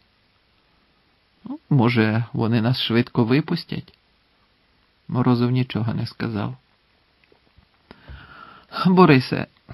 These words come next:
не турбуйся про мене. На війні лікарі завжди потрібні».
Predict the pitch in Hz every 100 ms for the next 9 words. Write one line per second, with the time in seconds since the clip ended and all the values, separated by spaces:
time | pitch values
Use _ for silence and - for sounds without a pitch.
0 | - 196 226 214 196 190 220 - - -
1 | 107 95 90 92 139 _ _ _ _ -
2 | _ _ _ _ - 196 208 269 277 285
3 | 220 214 202 226 202 170 170 202 156 110
4 | 120 117 120 107 127